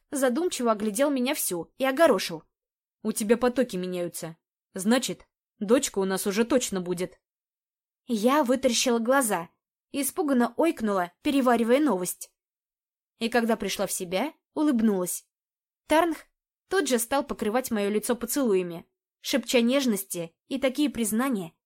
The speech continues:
что жар заливал щеки. "В избушку?" —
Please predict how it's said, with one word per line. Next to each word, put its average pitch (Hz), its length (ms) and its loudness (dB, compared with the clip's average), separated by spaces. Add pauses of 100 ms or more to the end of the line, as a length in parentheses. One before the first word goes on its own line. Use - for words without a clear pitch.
(120)
что - 260 2
жар 269 260 4
заливал 214 400 2
щеки. 185 500 -2 (1000)
"В 185 160 -2
избушку?" — 175 540 -2